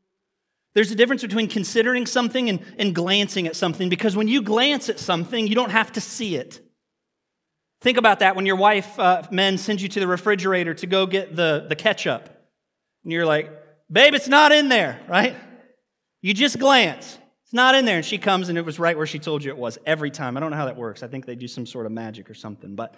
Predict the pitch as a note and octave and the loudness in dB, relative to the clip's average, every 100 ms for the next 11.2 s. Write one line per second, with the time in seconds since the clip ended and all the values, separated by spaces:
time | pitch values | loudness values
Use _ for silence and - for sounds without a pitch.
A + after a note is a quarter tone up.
0 | _ _ _ _ _ - G3 B3+ B3 D4 | _ _ _ _ _ -4 -2 0 2 2
1 | D4+ - - B3 C#4 B3 - - E3 G#3+ | 2 -2 -4 0 2 0 -8 -8 -2 2
2 | D#4 E4 B3+ G3 A3 G#3 C4+ C4 B3+ G#3+ | 4 2 0 -4 -2 0 0 -2 -4 -10
3 | G3 C4+ D#4 D#4 - A3+ A3+ C4 A3 A3+ | -4 4 6 4 2 0 4 4 6 2
4 | G3 A3 - B3 C#4+ D4+ B3+ A#3 - B3 | 0 -6 -2 2 2 4 2 2 -4 -6
5 | A#3 - - - B3+ D#3 B2+ - _ _ | -6 -10 -6 -2 -2 -2 -6 -16 _ _
6 | _ _ _ _ - B3 C#4 C#4 G#3 A3 | _ _ _ _ 0 2 2 0 2 4
7 | D4+ F4 E4+ A#3+ - B3 G#3+ B3 B3+ A#3+ | 4 2 -2 -8 0 2 2 0 0 2
8 | B3+ B3+ A#3+ - C4+ D#4 - C4 B3+ A3+ | 0 0 -6 2 4 4 2 2 4 6
9 | A3+ A3 C4 C4+ C4+ C4 F3+ A#3 B3 - | 2 2 0 2 0 0 -2 0 0 0
10 | B3 A3 - - F#3+ G3+ G#3+ B3+ G3 - | -4 -4 -10 -10 -2 -2 4 4 4 -2
11 | - | -16